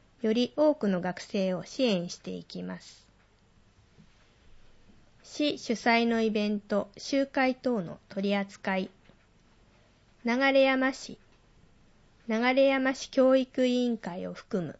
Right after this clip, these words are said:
主催、共催を含むの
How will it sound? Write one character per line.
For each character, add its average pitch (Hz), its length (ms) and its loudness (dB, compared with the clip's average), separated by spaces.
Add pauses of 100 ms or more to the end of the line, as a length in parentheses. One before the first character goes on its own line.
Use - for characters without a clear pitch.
(540)
主 - 160 -10
催、 214 420 0 (520)
共 262 220 4
催 254 380 2
を 247 40 0
含 240 320 -2
む 180 200 -4 (720)
の 240 180 -2